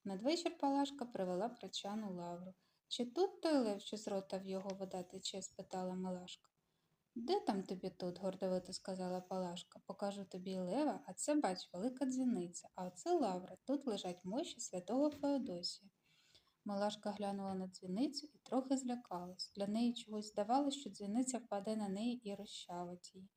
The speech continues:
Прочани пішли в церкву. У Великій Лаврській церкві йшла отправа.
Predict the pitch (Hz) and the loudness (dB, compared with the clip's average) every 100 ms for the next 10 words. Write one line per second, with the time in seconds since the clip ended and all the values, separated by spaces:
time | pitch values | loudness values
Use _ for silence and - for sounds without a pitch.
0 | _ _ - _ _ 202 208 - 277 320 | _ _ -20 _ _ -4 -2 4 6 6
1 | 311 214 - 240 247 - 185 185 - 196 | 2 -4 -2 -2 0 0 0 -2 -8 -12
2 | 196 196 247 254 233 214 214 - - - | -4 -2 0 -2 0 0 -2 -6 -12 -10
3 | - 196 240 - 277 - 175 180 196 - | -4 -2 -2 -4 -8 -4 -2 -2 -4 -8
4 | - 185 185 | -12 -8 -8